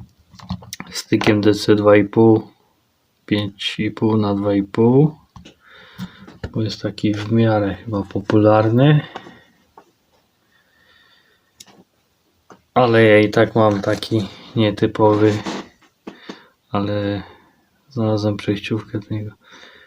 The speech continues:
Taki nietypowy, ja mam wejście tutaj takie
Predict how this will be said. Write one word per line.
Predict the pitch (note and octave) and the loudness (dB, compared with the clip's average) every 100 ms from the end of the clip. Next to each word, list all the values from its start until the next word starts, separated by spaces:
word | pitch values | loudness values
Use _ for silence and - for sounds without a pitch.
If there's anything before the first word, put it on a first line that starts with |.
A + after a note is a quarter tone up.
| _ _ _ _ _ _ _ - | _ _ _ _ _ _ _ -10
Taki | A2+ G#2+ - | -10 -8 -4
nietypowy, | A2+ A2 A2 - A2+ A2 A2 | -4 -4 -6 -2 0 2 0
ja | A2 | -2
mam | G#2+ G#2 G#2 | -2 -4 -6
wejście | A2 A2+ A2 - G#2+ | -4 -2 -2 -4 -8
tutaj | G2+ A2 - G#2+ | -6 -10 -8 -10
takie | - G#2 G2+ - | -8 -10 -12 -18